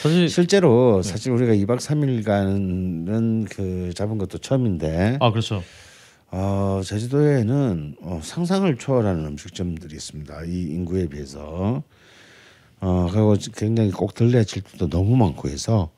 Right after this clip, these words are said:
Speaker 2: 어, 사실 선택하기 굉장히 어려운, 어, 그런 거였는데요.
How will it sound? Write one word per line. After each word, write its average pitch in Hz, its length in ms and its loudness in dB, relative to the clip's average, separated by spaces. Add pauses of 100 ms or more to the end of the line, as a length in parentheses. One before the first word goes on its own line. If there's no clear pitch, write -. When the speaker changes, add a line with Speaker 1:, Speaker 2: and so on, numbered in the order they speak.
(600)
Speaker 2:
어, 71 540 -8
사실 87 240 -6
선택하기 90 580 -4
굉장히 107 520 0
어려운, 78 580 -4 (840)
어, 82 540 0
그런 82 720 -2 (1400)
거였는데요. 82 640 0